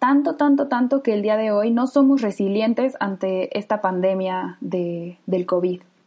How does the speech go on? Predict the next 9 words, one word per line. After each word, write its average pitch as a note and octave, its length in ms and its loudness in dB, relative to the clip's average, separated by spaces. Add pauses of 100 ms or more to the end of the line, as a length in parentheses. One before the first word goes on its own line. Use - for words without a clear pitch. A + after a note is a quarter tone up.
(500)
Y A#3 120 0
en A3 140 -2
serio, G#3 460 0 (800)
no A#3+ 340 2
podemos A#3+ 440 2
regresar G#3 460 0
a G#3+ 100 0
la G3+ 280 -2
normalidad, G3+ 1080 0